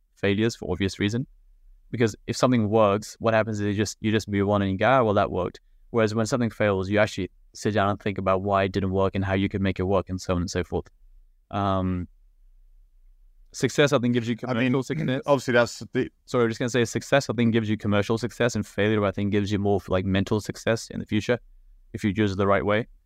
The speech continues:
Speaker 1: So, yes, commercial success
Speaker 2: Mm,
Speaker 1: is a
Speaker 2: what do you mean by mental success?
Speaker 1: Well, in the sense that, like, it, w-, w-, when you fail, it gives you mental success because you start to work out, "Okay, well,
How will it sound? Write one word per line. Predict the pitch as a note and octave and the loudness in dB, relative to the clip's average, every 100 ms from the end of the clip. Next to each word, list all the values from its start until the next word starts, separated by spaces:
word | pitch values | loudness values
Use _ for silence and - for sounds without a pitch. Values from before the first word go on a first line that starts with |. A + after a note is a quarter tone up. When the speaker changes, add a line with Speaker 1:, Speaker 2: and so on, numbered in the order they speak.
| - - - _ | -20 -20 -20 _
Speaker 1:
So, | G2 G2+ G2 G2 F#2 | 0 2 2 0 2
yes, | A#2+ A2+ | 2 0
commercial | - G#2+ G#2+ G2+ | 0 0 0 -4
success | - - G#2 | -6 -4 -2
Speaker 2:
Mm, | G#2+ G2+ G2 | 0 0 0
Speaker 1:
is | A#2+ | -2
a | A2 A2 | -4 -4
Speaker 2:
what | G#2+ A2 | -2 0
do | A2+ | 2
you | |
mean | A#2 G#2+ | 2 4
by | G2+ | 4
mental | G2 G#2 G#2 F#2+ | 4 2 0 -2
success? | - F#2 - E2 - | -2 -6 -2 -4 0
Speaker 1:
Well, | E3+ E3+ | 0 0
in | |
the | D#3 | 0
sense | D#3 D3 | -4 -2
that, | C#3 | 0
like, | A#2 A#2 A2 | 0 0 -4
it, | - E2 - _ - | -12 -14 -18 _ -16
w-, | C3 B2+ | -8 -2
w-, | B2+ B2+ | 0 0
when | C3 | 0
you | C3+ | -2
fail, | - - C3+ G#2+ G2+ | -2 0 2 2 0
it | |
gives | G#2 A2+ | -2 -2
you | G#2+ | 0
mental | G#2+ G#2+ F#2+ | 0 -2 -4
success | G2+ - A2 - | -4 0 0 -2
because | G#2+ G#2 G2 F#2+ | -2 0 0 -4
you | A2 G#2 | -2 -2
start | - G#2+ | 2 0
to | G#2 | 2
work | G2+ G2 | -2 0
out, | G#2+ G2 F2 - | 0 0 0 -4
"Okay, | - A2 | -6 -2
well, | G2+ G#2 | 0 -2